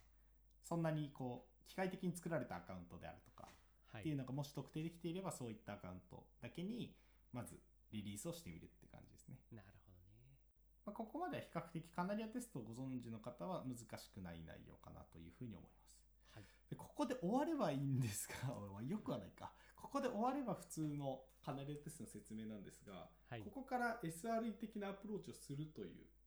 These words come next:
Speaker 1: 話が入ります。
Speaker 2: はい。
Speaker 1: エスアールイー的なアプローチとは明確に書いてないんですが、こんな考え方するんだみたいなのが始まりますね。
Speaker 2: はい。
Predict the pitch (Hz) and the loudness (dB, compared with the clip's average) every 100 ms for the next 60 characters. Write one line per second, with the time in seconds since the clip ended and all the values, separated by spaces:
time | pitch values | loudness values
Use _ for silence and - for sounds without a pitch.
0 | - - - - - - - 127 123 - | -20 -20 -20 -20 -20 -20 -6 -4 -2 -4
1 | 123 95 - - - - - - - - | -6 -8 -10 -14 -20 -20 -20 -20 -20 -20
2 | - - - - 139 110 - - - - | -20 -20 -18 -2 0 0 -4 -16 -20 -20
3 | - - - 107 104 - - - - - | -20 -20 -10 -8 -8 -10 -12 -20 -20 -10
4 | 117 - - 269 277 285 277 262 - 226 | -10 -10 -12 -10 -8 -4 0 0 2 -2
5 | - 113 127 131 135 135 123 104 92 90 | 0 0 -2 -2 -2 0 0 -2 -4 -6
6 | 113 107 90 - - - - - - - | -2 0 0 -2 -16 -20 -20 -16 -14 -8
7 | 240 254 269 269 269 247 254 220 208 214 | -4 -2 -2 2 6 6 6 4 4 2
8 | 214 185 143 139 104 87 87 87 92 98 | 2 2 4 4 4 -2 -4 -4 -6 -8
9 | - - - - 110 98 104 95 92 87 | -12 -14 -20 -6 -2 -2 -2 -4 -6 -8
10 | - 156 - - - - - 107 | -6 -6 -8 -14 -14 -12 -10 -10